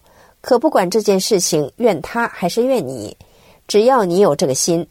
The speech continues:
他想尽办法让你出现矛盾，让你认识到不足的这颗心。所以你们还在那儿找，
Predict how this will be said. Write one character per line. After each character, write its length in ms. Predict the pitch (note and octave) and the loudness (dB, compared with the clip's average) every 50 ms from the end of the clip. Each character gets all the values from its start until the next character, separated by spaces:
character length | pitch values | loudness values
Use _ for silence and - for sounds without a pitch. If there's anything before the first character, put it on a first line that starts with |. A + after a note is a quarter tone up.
| _ _ _ _ _ _ _ _ _ | _ _ _ _ _ _ _ _ _
他 160 | - - A#3 | -6 -4 -2
想 300 | G#3+ - - E3 C#3 D#3 | -2 0 0 -2 -2 -2
尽 200 | F#3 - D4 C4 | -4 -4 -4 -2
办 220 | A3+ B3 G#3+ F3+ - | 0 0 0 0 0
法 240 | - D#3 B2 C3 - _ | -2 -2 -4 -4 -6 _
让 240 | - G3 F#3+ F3 C#3 | -6 -6 -4 -4 -4
你 100 | C3 C3 | -6 -6
出 160 | - - F3 | -4 -4 -4
现 180 | - F3+ E3 | -2 -2 -2
矛 200 | D3+ C3 B2 C3 | 0 0 0 0
盾， 260 | - - D#3+ D3+ - - _ _ _ _ _ _ _ - | 2 2 0 0 0 -6 _ _ _ _ _ _ _ 0
让 220 | C#4 B3+ A3+ G#3 | 0 2 2 2
你 180 | F#3+ E3+ E3 F3+ | 2 2 2 2
认 120 | A#3 A#3+ G#3 | 2 0 2
识 160 | - - F#3+ | 0 -2 0
到 200 | F#3 G3 E3+ D#3+ | 2 2 2 2
不 200 | - - A3+ G3+ | 2 2 0 0
足 220 | F#3 - C#3 C3+ | 2 0 -2 -2
的 100 | C#3+ F3+ | 0 0
这 140 | E3+ - D3+ | 0 0 -2
颗 160 | - - D#3+ | -4 -4 -4
心。 280 | D#3+ - - F3 E3+ D#3 - _ _ _ _ _ _ _ _ | -4 -2 -2 -2 -2 -4 -6 _ _ _ _ _ _ _ _
所 240 | - - - G3+ G3+ | -6 0 2 4 4
以 260 | G3 E3+ E3+ E3+ - - | 4 4 2 0 -2 -4
你 120 | E3+ G3+ | -2 -2
们 120 | F#3 F3 D3+ | 0 0 -2
还 180 | - D#3 D3 | -2 -2 -4
在 140 | F3+ - A#3 | -2 -2 -2
那 80 | A3+ B3 | -2 -2
儿 100 | A3+ E3 | -2 -2
找， 380 | - D3+ - - F2+ E2 - | -2 -4 -4 -4 -4 -8 -10